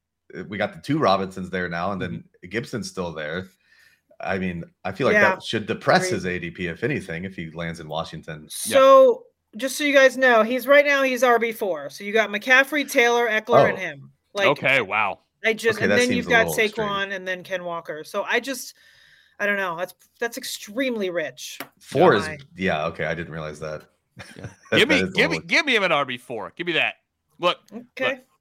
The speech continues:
Speaker 2: you give me,
Speaker 3: We'll
Speaker 2: you
Speaker 3: check
Speaker 2: give me
Speaker 3: back
Speaker 2: th-,
Speaker 3: with you.
Speaker 2: you give me three months to talk myself into this. He'll be R B one by the time we
Speaker 1: <laughs> He'll
Speaker 2: get
Speaker 1: be the
Speaker 2: there.
Speaker 1: R B one, yeah. He'll
Speaker 2: I,
Speaker 1: be the
Speaker 2: I'll get there.
Speaker 1: one oh one.
Speaker 2: <laughs> Um,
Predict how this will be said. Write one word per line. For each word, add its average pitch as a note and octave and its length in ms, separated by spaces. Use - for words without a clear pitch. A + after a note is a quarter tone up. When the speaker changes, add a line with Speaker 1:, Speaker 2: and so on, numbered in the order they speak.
Speaker 2:
you C#3 120
give A3 160
me, G3+ 80
Speaker 3:
We'll D4 80
Speaker 2:
you - 40
Speaker 3:
check D4+ 180
Speaker 2:
give G#3 80
me - 40
Speaker 3:
back B3+ 220
Speaker 2:
th-, A#3+ 100
Speaker 3:
with G#3 100
you. E3 220
Speaker 2:
you F#3 100
give B3+ 100
me G#3 100
three F3+ 280
months D3 320
to - 80
talk C3 240
myself A#2+ 400
into A#2+ 180
this. B2+ 220
He'll C#3+ 100
be C3 140
R A#2+ 100
B A2+ 120
one - 260
by - 80
the - 80
time F2+ 220
we F2+ 60
Speaker 1:
<laughs> - 20
He'll E3+ 100
Speaker 2:
get E3 40
Speaker 1:
be D#3+ 40
the C#3+ 80
Speaker 2:
there. B2+ 60
Speaker 1:
R B2+ 80
B B2 80
one, A2 260
yeah. G2 300
He'll A#2+ 100
Speaker 2:
I, - 40
Speaker 1:
be C3+ 40
the C3 60
Speaker 2:
I'll D3+ 80
get C3+ 160
there. C3 80
Speaker 1:
one C3+ 320
oh C#4+ 60
one. G4 260
Speaker 2:
<laughs> - 40
Um, F#3 380